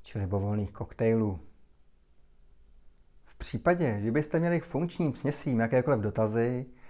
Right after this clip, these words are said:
neváhejte nám napsat na e-mail info zavináč superpotraviny pomlčka naturalist tečka cé zet a my vám obratem odepíšeme.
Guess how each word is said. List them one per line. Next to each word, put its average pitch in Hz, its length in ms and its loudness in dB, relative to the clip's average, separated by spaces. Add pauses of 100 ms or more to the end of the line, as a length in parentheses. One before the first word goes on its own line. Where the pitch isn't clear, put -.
(240)
neváhejte 170 440 2
nám 151 140 4
napsat 139 260 -2
na 139 140 -8
e-mail 101 400 -2
info 127 680 0 (160)
zavináč 117 720 2 (400)
superpotraviny 135 920 2
pomlčka 120 440 0
naturalist 120 380 2
tečka 117 260 -4
cé 101 300 -2
zet 117 320 2 (220)
a - 80 -10
my 107 80 4
vám 107 200 4
obratem 107 380 0
odepíšeme. 107 720 0